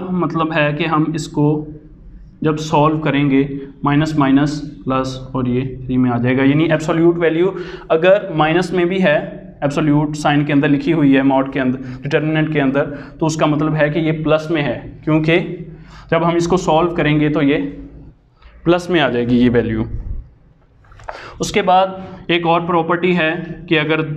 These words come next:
दो numbers की absolute value, अ, terminant में लिखे हुए हैं तो इनको इस तरह अलग-अलग भी लिख सकते हैं।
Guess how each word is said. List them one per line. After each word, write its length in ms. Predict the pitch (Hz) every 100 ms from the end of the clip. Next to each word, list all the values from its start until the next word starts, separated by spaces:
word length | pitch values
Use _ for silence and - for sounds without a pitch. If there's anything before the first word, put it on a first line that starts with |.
| - - -
दो 200 | 160 165
numbers 300 | 156 156 160
की 140 | 170
absolute 440 | 202 175 160 156
value, 260 | 156 147 147
अ, 280 | 151 156 151
terminant 600 | 143 - 160 170 170 170
में 80 | 165
लिखे 200 | 165 175
हुए 220 | 165 151
हैं 460 | 147 147 151 - - -
तो 100 | -
इनको 440 | 156 160 156 160 160
इस 180 | 156 -
तरह 140 | 143
अलग-अलग 540 | 147 147 147 147 143 143
भी 120 | 147
लिख 160 | 175 160
सकते 340 | 170 151 160
हैं। 440 | 151 143 147 -